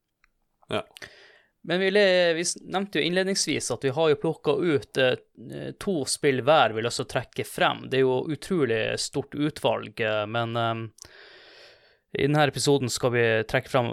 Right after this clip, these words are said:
Speaker 2: to ut av våre s-, eh, favoritter, snakke litt om dem, og... Ja, kanskje du som hører på blir litt bedre kjent med, eh, noen bilspill du kanskje ikke har så,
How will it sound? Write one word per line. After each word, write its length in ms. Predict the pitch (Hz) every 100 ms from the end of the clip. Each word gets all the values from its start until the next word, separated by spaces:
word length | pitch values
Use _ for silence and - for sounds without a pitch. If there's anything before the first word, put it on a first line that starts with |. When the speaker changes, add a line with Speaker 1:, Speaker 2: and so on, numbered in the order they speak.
| -
Speaker 2:
to 160 | - 131
ut 140 | 113 113
av 40 |
våre 200 | 120 117
s-, 160 | - -
eh, 160 | - 123
favoritter, 480 | 127 143 147 156 139
snakke 380 | - 139 - 170
litt 140 | -
om 140 | 131 127
dem, 300 | 127 127 123
og... 560 | 120 107 107 104 101 _ _ _ _ _ _ _ _ _ _ - 311 277
Ja, 140 | 185 143
kanskje 320 | 156 147 151
du 80 | 143
som 160 | 135 131
hører 240 | 131 120
på 140 | - 110
blir 160 | 110 113
litt 160 | 107
bedre 220 | 127 117 110
kjent 320 | 135 123 -
med, 140 | 113 107
eh, 600 | 90 104 107 104 95 101
noen 200 | 113 117 113
bilspill 380 | 120 - 117
du 80 | 110 123
kanskje 320 | - - -
ikke 160 | - -
har 160 | 107
så, 160 | - 120